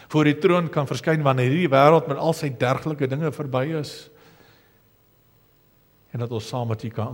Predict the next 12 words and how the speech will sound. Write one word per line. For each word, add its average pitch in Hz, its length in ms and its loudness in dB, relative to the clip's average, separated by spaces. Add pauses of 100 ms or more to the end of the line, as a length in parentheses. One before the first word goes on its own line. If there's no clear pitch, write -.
ingaan 104 380 -10 (500)
en 101 160 -10
vir 127 140 -14 (100)
ewig 113 240 -8
saam 101 240 -12
met 101 100 -16
U 107 140 -14
kan 107 160 -18
wees. - 320 -20 (2000)
Dis 110 240 -4
ons 107 400 -12
enkele 135 560 -6